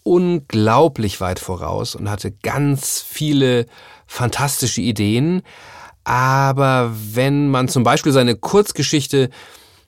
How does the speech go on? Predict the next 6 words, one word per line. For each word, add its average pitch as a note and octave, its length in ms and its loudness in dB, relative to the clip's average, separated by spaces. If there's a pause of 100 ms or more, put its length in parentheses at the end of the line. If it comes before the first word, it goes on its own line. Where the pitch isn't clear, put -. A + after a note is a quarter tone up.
Minority B2 800 2
Report G#2 580 -2
liest G2 560 -4 (520)
und A2 100 -2
sich A#2+ 120 -4
danach A#2+ 720 0